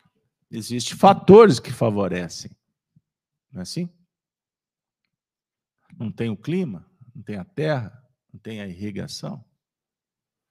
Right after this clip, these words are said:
Então, existem fatores na lei divina que a gente desconhece. E todas as vezes que a gente quer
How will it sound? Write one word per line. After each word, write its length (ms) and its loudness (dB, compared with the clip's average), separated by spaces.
Então, 180 -14
existem 460 -6
fatores 1120 -4
na 140 -12
lei 320 -6
divina 720 -10
que 80 -12
a 60 -6
gente 360 -10
desconhece. 960 -8
E 60 -14
todas 340 -4
as 220 0
vezes 320 -4
que 120 -6
a 40 -2
gente 260 -4
quer 520 -6